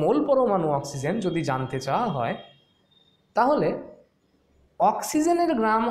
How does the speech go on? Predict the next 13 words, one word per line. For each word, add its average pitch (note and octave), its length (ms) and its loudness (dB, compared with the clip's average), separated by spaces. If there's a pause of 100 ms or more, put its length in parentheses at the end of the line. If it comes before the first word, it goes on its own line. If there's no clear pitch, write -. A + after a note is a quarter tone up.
আণবিক F#3+ 480 0 (380)
এবং D#3+ 200 -2 (180)
অক্সিজেনের C4+ 580 0
গ্রাম D#3+ 220 0 (120)
পানু-, F#3 340 0 (100)
পারমাণবিক E3 540 -2 (120)
ভরের C#3 240 -2 (100)
সঙ্গে D3 280 -4
আমরা G3+ 260 -2 (600)
মো-, D3+ 240 -6 (220)
মোলের D#3 280 2 (100)
সম্পর্ক B2+ 360 -6 (160)
দেখব। C#3+ 200 -4